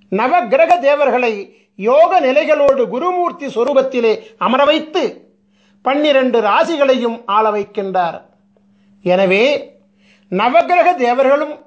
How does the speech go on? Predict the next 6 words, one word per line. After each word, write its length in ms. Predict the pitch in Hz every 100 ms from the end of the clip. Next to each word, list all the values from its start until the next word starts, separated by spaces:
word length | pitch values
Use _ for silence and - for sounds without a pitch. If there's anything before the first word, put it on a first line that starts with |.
| _ _ _ _ _ -
உலகத்தின் 600 | 214 269 330 330 381 392 277
ஆதி 260 | 240 311 277
குருவாகிய 600 | 247 277 262 240 233 226 202 196 - _
ஸ்ரீ 200 | - 240 220
காகபுஜண்டரின் 960 | 196 254 311 339 247 262 254 247 226
அருளாணைக்கு 680 | 190 233 277 247 233 220 220